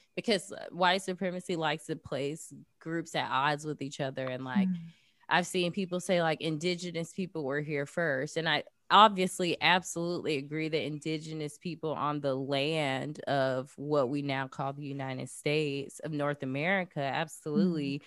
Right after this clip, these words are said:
Speaker 1: But we don't need to be at odds. Like, Black
Speaker 2: Hmm.
Speaker 1: is indigenous to the United States, though. Like,
Speaker 2: Hmm.
Speaker 1: there is no United States without Black people.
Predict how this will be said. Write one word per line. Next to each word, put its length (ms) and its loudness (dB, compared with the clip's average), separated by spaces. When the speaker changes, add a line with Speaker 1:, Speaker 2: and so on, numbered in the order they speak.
Speaker 1:
But 100 4
we 140 6
don't 220 8
need 160 2
to 100 2
be 180 2
at 200 4
odds. 560 4
Like, 260 -2
Black 560 12
Speaker 2:
Hmm. 200 4
Speaker 1:
is 180 6
indigenous 960 0
to 120 2
the 100 0
United 540 2
States, 580 0
though. 340 -6
Like, 240 8
Speaker 2:
Hmm. 200 -4
Speaker 1:
there 220 10
is 360 6
no 200 4
United 580 0
States 460 0
without 320 -4
Black 320 -8
people. 480 -18